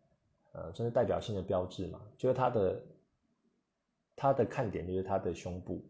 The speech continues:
哦，G 奶，然后还有她的脸蛋，就是那种很温柔，然后温温的感觉，好像没什么个性的，然后有一种女友感的那种笑容。哦，主要是这两点。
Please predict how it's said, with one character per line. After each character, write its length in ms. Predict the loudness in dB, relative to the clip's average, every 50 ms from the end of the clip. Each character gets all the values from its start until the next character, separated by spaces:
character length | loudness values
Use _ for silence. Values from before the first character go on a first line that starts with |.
| -18 _
哦， 160 | -14 -14 -14 -14
G 300 | -12 -8 -4 -2 -2 -2
奶， 200 | -2 -2 -4 -6 -8 -12 -18 _ -20 -20 -20 -20 _ _ _
然 100 | -4 -2
后 80 | -2 -2
还 120 | 0 0
有 80 | 0 0
她 200 | 0 0 0 0
的 60 | 0
脸 180 | 0 -2 -4 -6 -8 -6
蛋， 240 | -4 -4 -4 -2 -4
就 100 | -6 -4
是 80 | -4
那 160 | -4 -4 -4 -4
种 320 | -6 -6 -8 -10 -12 -14 -16 -18 -20 -20 -20 _ _ _ _ _ _ _ -16
很 460 | -8 -4 -2 -2 -2 -2 -6 -8 -10 -12 -16 _ _ _ _ _ _ _ _
温 240 | 4 4 4 4 4
柔， 300 | 4 2 2 2 0 -4
然 80 | -2 -2
后 120 | 0 0
温 240 | 2 0 0 0 0
温 200 | 0 0 0 0
的 160 | 0 0 -2 -2 -6 -8 -6
感 140 | -4 -4 -2
觉， 100 | 0 0
好 60 | 0
像 100 | 0 0
没 140 | 0 -2 -2
什 100 | -4 -6
么 80 | -8
个 240 | -6 -2 0 0 0
性 300 | 0 -2 -4 -6 -6 -8
的， 120 | -10 -12 -12 -12
然 120 | -10 -8 -4
后 160 | -2 0 0
有 120 | 0 0
一 40 | -2
种 300 | -2 -4 -6 -8 -6 -4
女 140 | -4 -2 0
友 180 | 0 0 0 0
感 240 | 0 -2 -4 -6
的 80 | -6 -8
那 120 | -8 -8 -8
种 120 | -8 -8
笑 300 | -10 -6 -2 -2 -2 -2 -2 -6
容。 180 | -8 -10 -10 -14 -16 _ _ _ _ _ _ _ _ _ _ _ _ _ _ _ _ _ _ _ _ _ -8
哦， 120 | -6 -6 -4
主 100 | -2 0
要 160 | 2 2 4
是 160 | 2 2 0
这 180 | 2 4 4 4
两 300 | 4 2 -2 -6 -8 -6
点。 180 | -6 -6 -8